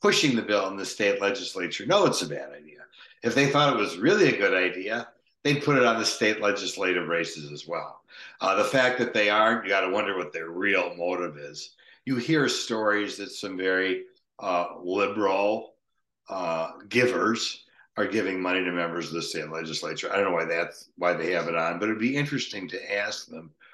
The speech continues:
why they think ranked choice, which is a horrible idea, would be good for congressmen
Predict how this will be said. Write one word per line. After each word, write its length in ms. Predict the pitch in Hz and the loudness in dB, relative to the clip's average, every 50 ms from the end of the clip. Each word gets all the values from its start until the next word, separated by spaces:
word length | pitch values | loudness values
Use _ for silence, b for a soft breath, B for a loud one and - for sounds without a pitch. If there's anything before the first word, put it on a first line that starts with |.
| b b b b _ _ | b b b b _ _
why 260 | - 101 104 104 104 | 0 2 4 4 4
they 220 | 98 101 104 95 92 | 4 2 2 0 -2
think 320 | - 98 95 90 - - | -2 -4 -4 -4 -4 -2
ranked 320 | 95 92 95 95 92 92 - | 0 0 0 0 0 -2 -4
choice, 340 | - 92 76 78 80 - | -4 -4 -4 -4 -6 -6
which 120 | - 80 78 | -8 -10 -10
is 80 | - | -8
a 60 | 98 87 | -10 -10
horrible 600 | - - - 131 135 135 123 - 87 82 - - | -10 -6 0 4 6 6 6 4 2 -2 -4 -6
idea, 400 | - - - - - - - - - - _ B B B B B B B B B B - | -10 -10 -12 -14 -16 -14 -14 -14 -14 -16 _ B B B B B B B B B B -2
would 220 | 110 110 110 107 | 0 0 0 0
be 200 | 107 104 95 - | -4 -6 -6 -4
good 460 | - 110 110 107 101 101 - - - - - - | -2 2 4 6 6 4 4 0 -6 -12 -14 -12
for 140 | - 92 90 | -10 -10 -10
congressmen 1000 | - - 117 117 107 104 98 90 90 85 - - 85 80 80 78 76 78 78 | -6 -4 -2 0 0 0 0 -2 -2 -2 -4 -6 -6 -6 -6 -6 -6 -8 -10